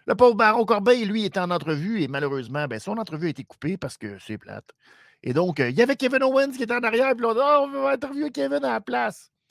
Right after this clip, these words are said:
Fait que là, euh, hey, t'as attaqué la Bloodline aujourd'hui, t'as-tu pas des conséquences ? Really ? As-tu peur des conséquences ?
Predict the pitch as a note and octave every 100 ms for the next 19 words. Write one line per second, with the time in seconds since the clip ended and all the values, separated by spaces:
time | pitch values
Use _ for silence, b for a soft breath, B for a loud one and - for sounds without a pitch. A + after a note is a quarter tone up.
0 | b b b G3+ A#3 C4 A#3 C3 C3+ G3
1 | E3 B2 A2 D3+ E3+ F#3 - A#3 C#3 D3
2 | F3+ A#3 E3 C#3+ F#3+ A3 - - G3 D#3+
3 | D3+ D3 F#3 A3 F3 - - _ _ _
4 | _ _ _ _ _ _ _ _ _ _
5 | _ _ _ - A2 C#3+ D3 C3 _ _
6 | _ _ - G#2 - B2 B2+ B2 A#2+ B2
7 | B2 D3 - -